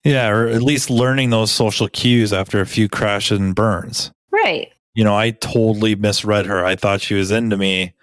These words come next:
Speaker 1: She was way not interested. Or vice versa.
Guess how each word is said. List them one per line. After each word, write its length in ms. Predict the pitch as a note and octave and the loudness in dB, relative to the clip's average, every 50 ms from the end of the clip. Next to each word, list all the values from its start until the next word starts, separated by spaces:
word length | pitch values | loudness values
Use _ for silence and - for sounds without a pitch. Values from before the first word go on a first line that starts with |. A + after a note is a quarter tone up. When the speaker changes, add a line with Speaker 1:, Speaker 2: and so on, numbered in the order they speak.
| _ _ _ | _ _ _
Speaker 1:
She 220 | - - - A2+ | -6 -2 0 2
was 220 | G#2 G2 F#2 F2+ F2+ | 2 2 0 -2 -4
way 280 | F2+ F#2+ G2 G2 G2 | -2 0 0 2 0
not 220 | F#2+ F#2 F2 F2+ F2+ | 0 0 -2 -2 -2
interested. 540 | F2 F2+ - - F#2 F2+ F#2 E2+ E2+ F2 - _ _ _ _ _ _ _ _ _ - | -4 -6 -8 -10 -10 -8 -8 -8 -10 -10 -16 _ _ _ _ _ _ _ _ _ -2
Or 180 | - G2+ G2 | 0 0 2
vice 280 | F#2 F#2+ F#2+ F#2+ F#2 - | 2 2 0 0 0 0
versa. 360 | G#2+ G#2+ G#2+ G2 F#2+ - - | 0 2 2 0 0 -2 -4